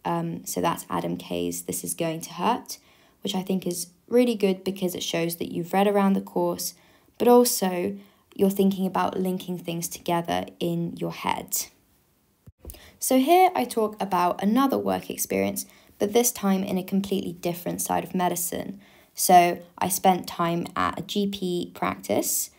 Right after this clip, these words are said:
uh, so that's primary care, and I saw how the G P interacted with a patient who had experienced domestic violence. So this was completely different, but I could then reflect on it and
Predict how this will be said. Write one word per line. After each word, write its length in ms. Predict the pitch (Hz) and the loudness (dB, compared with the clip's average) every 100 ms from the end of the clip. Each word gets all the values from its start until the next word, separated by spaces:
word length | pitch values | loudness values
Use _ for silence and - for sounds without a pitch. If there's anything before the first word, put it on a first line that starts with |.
| _ - _ | _ -20 _
uh, 120 | 175 | -2
so 140 | 170 175 | 0 4
that's 240 | 180 - | 2 2
primary 480 | - 202 196 185 170 | -4 2 4 4 0
care, 400 | - - 87 123 - - - _ - | -4 -2 -2 -4 -10 -20 -20 _ -2
and 300 | 175 175 170 | 2 2 2
I 140 | 175 | 2
saw 560 | 175 - 196 185 95 196 - _ _ _ | 2 2 4 4 4 0 -14 _ _ _
how 540 | - - 180 170 - - _ - | -8 0 2 2 -2 -8 _ -14
the 540 | 196 190 175 170 170 170 | -4 -4 -2 -4 -4 -6
G 200 | - 185 | -6 -6
P 200 | - 175 | -6 -6
interacted 560 | 170 180 170 - - | -4 -4 -6 -6 -4
with 120 | 175 170 | -4 -2
a 40 | |
patient 540 | 170 196 196 - - - - | 0 2 2 0 -6 -8 -8
who 140 | 170 | -6
had 260 | 170 170 170 | -6 -4 -6
experienced 640 | - - - 165 - - | -4 -4 -2 -2 -2 -4
domestic 480 | 180 160 170 - - | -4 -4 -4 -8 -2
violence. 560 | 175 175 92 - - - - _ | 0 2 0 -4 -6 -6 -12 _
So 160 | - 190 | -2 2
this 200 | 214 - | 2 2
was 120 | 202 | 0
completely 460 | 202 208 262 262 202 | 0 0 0 0 2
different, 520 | 202 202 196 - - - _ _ _ - | 2 2 -2 -6 -8 -18 _ _ _ 6
but 380 | 196 175 - - - | 6 6 0 -6 -2
I 220 | 180 180 | 0 0
could 220 | 180 196 | -2 -2
then 220 | 196 175 175 | 0 0 -2
reflect 480 | 175 - 185 196 | -6 -2 -2 -2
on 120 | 175 170 | -4 -2
it 200 | - - - | -4 -6 -4
and 420 | 175 165 165 165 | -2 0 -2 -6